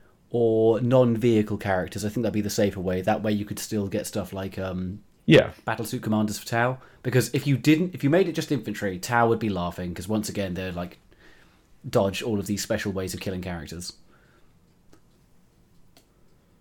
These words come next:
Speaker 2: Yeah, but then you have the flip side of that, which is Mortimer is just plumped into the ground by any Raven
Speaker 1: Oh,
Speaker 2: Guard
Speaker 1: yeah.
Speaker 2: unit that ever looked at him,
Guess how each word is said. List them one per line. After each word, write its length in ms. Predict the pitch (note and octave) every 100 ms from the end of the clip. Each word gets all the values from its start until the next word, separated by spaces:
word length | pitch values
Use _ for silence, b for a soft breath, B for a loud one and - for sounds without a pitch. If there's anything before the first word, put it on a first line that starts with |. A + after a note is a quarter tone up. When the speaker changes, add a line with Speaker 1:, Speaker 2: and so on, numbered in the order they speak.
| _ _ _ _ _ _ _ _ _ _ - _ _ _ -
Speaker 2:
Yeah, 240 | A2+ E2 -
but 80 | A#2+
then 140 | A#2
you 100 | G#2+
have 120 | A2
the 60 | -
flip 240 | A#2 G#2+
side 180 | G#2 F#2+
of 60 | F#2
that, 200 | F#2+ F#2
which 220 | G2+ -
is 200 | F2 -
Mortimer 500 | G#2+ F#2+ F#2+ F#2 F2
is 120 | E2+
just 280 | - F#2 - _ _
plumped 480 | - - F#2 E2+ -
into 220 | F#2 E2+
the 120 | D#2+
ground 600 | E2+ G2 F2+ E2+ E2+ D#2+ - _ _ -
by 380 | F2 E2 E2 - G#2
any 320 | G2 F#2 F2
Raven 400 | F2 F2 E2+ E2+
Speaker 1:
Oh, 80 | A2
Speaker 2:
Guard 200 | E2+ G2
Speaker 1:
yeah. 160 | G2+
Speaker 2:
unit 340 | G2 F2+ F2+ G2
that 160 | F#2 -
ever 240 | F#2 F#2
looked 360 | F2 F#2 - -
at 120 | -
him, 280 | E2 E2+